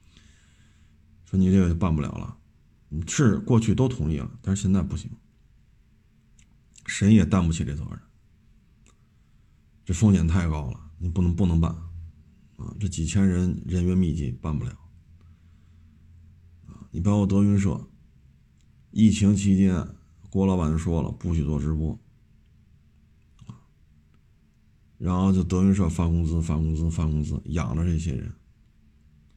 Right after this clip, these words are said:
德云社八百多人，就发工资，从二月份发到了允许进行这个，这种戏曲类啊，这种剧场的演出，这中间大概维持了八个月，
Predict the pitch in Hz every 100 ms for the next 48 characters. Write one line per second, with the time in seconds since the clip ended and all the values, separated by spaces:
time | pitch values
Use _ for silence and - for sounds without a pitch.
0 | _ _ _ _ _ - 98 110 110 101
1 | 95 82 104 104 80 65 60 50 - -
2 | - - - - _ 95 87 - 104 101
3 | 101 98 98 82 - - 73 98 82 82
4 | 73 80 87 87 82 76 71 - - _
5 | _ - 82 95 98 82 62 - - _
6 | - 90 82 85 82 110 80 71 - -
7 | - - - - - - - - - -
8 | 73 62 53 - - 80 - 87 80 73
9 | 80 87 80 76 71 - 82 78 71 -
10 | - 95 82 82 80 80 - - 76 -
11 | - _ _ _ - 85 80 95 92 85
12 | 92 80 87 78 69 73 85 82 80 76
13 | - 82 82 60